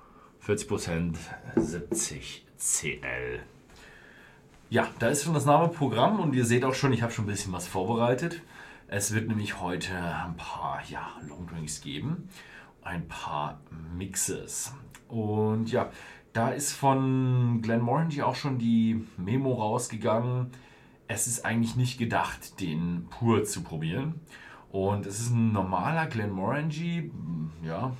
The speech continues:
gelagert in Bourbonfässern. Ob sie wirklich diese zehn Jahre hat, wahrscheinlich nicht. Haben sie wahrscheinlich ein paar früher rausgenommen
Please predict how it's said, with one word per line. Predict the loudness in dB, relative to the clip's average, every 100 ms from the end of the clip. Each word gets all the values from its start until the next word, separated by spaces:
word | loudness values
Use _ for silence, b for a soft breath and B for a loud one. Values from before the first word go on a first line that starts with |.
| -6
gelagert | -2 2 2 6 4 4
in | -4 -4 0
Bourbonfässern. | 2 2 0 -2 -2
Ob | -4
sie | -2
wirklich | -2 0 -4
diese | -4 -4
zehn | -4 -2 2
Jahre | 2 4 6
hat, | 4 2
wahrscheinlich | -4 -4 -2 -2 -2 -2
nicht. | 0 0 0 -8 B B B B
Haben | -6
sie | -6 -6
wahrscheinlich | -4 -4 -4
ein |
paar | -2 0 0
früher | 4 4 4
rausgenommen | 4 2 0 2 2 2